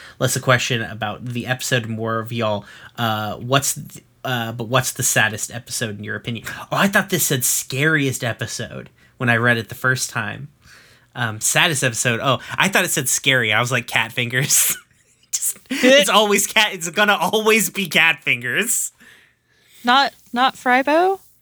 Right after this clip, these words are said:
Speaker 1: No, I hate cat fingers way more 'cause it's body horror.
Speaker 2: Okay.
Speaker 1: Um, uh, also, it
Speaker 2: Um,
Speaker 1: reminds me of, like, like, it reminds me viscerally of the end of fucking, um,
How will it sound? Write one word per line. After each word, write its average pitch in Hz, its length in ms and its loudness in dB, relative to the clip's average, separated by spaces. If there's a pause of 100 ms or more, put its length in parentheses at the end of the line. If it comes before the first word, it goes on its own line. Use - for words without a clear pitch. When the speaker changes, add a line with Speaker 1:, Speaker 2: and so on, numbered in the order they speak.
(160)
Speaker 1:
No, 170 100 4
I 156 80 6
hate 151 220 2
cat 131 200 2
fingers 123 320 -4
way 120 180 0
more 120 240 -2
'cause 120 200 -4
it's - 240 -10
body 113 320 0
horror. 120 420 0 (1120)
Speaker 2:
Okay. 208 440 2 (760)
Speaker 1:
Um, 117 560 -4 (1600)
uh, 104 500 -2 (140)
also, 208 320 6
it - 20 2
Speaker 2:
Um, 190 60 2
Speaker 1:
reminds 147 460 4
me 139 240 0
of, 123 200 -4
like, 117 520 0 (300)
like, 143 240 2
it 147 180 -2
reminds 147 460 4
me 127 340 -2
viscerally 135 800 0
of 120 120 -2
the 120 200 -2
end 120 320 0
of 113 120 0
fucking, 113 720 -2
um, 104 720 -2